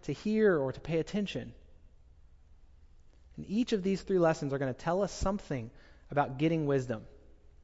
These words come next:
Lessons we need to hear and pay attention to if we're going to have the life that wisdom offers. If you'll go ahead and turn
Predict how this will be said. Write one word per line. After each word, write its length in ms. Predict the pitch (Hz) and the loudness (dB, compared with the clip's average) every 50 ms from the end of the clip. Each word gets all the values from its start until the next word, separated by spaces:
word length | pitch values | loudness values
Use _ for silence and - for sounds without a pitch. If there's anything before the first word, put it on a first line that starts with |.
| - - - - - | -20 -20 -20 -8 0
Lessons 340 | - 175 190 - 185 151 135 | 2 2 2 4 2 0 0
we 80 | 139 147 | 0 0
need 160 | 151 151 143 | 0 0 -2
to 80 | 147 | -2
hear 260 | 127 175 202 208 180 147 | -2 0 2 2 2 2
and 100 | 123 123 | 0 0
pay 120 | 147 143 | -2 -2
attention 420 | 139 - - 233 240 - - 147 127 | 0 0 0 0 0 0 -2 -4 -4
to 220 | - 117 110 107 - - - - - - - - - - - - - - - - | -6 -8 -10 -10 -12 -18 -20 -20 -20 -20 -20 -20 -20 -20 -20 -20 -20 -20 -20 -14
if 60 | - | -10
we're 80 | - 131 | -8 -4
going 280 | 131 147 156 175 180 - | -2 -2 -2 -2 -2 -2
to 100 | 165 135 | -2 -2
have 360 | 139 135 131 131 131 131 127 - - - - - - | 0 0 0 0 0 -2 -4 -10 -16 -20 -20 -14 -8
the 80 | - 131 | -6 -4
life 320 | 120 117 113 117 110 - | -4 -4 -4 -4 -6 -10
that 100 | - 120 | -12 -10
wisdom 320 | 113 120 110 - - 113 110 | -8 -8 -8 -8 -10 -10 -10
offers. 520 | 107 107 - - - 123 123 - - - - - - - - - - - - - - - - - - - - - - - - - - - - - - | -12 -14 -16 -16 -18 -18 -18 -18 -20 -20 -20 -20 -20 -20 -20 -20 -20 -20 -20 -20 -20 -20 -20 -20 -20 -20 -20 -20 -20 -20 -20 -20 -20 -20 -20 -20 -6
If 60 | - | -4
you'll 80 | 160 151 | 2 6
go 100 | 180 196 | 8 8
ahead 120 | 190 196 | 8 8
and 140 | 190 175 - | 6 4 2
turn 400 | - 185 185 185 185 185 190 | 0 0 2 2 2 0 -2